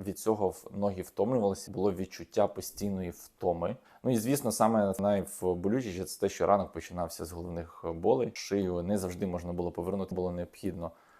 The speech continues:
якась розминка, тобто, щоб хоч якось стати. А голові не вистачало кисню. Це фокус постійно на цій проблемі не давав змоги нормально,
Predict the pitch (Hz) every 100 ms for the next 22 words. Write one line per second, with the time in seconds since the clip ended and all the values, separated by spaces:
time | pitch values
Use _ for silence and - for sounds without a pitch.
0 | _ 101 95 101 92 - 92 92 92 113
1 | 127 123 - 107 - 90 - 85 - -
2 | 95 92 - 95 82 85 85 92 90 101
3 | 120 87 - 82 - 90 87 - _ -
4 | 123 98 - 76 - 104 - 180 120 -
5 | 101 - 104 98 98 - 104 117 117 190
6 | 202 156 98 104 98 113 117 - - 90
7 | 87 92 110 92 90 87 90 90 92 101
8 | 95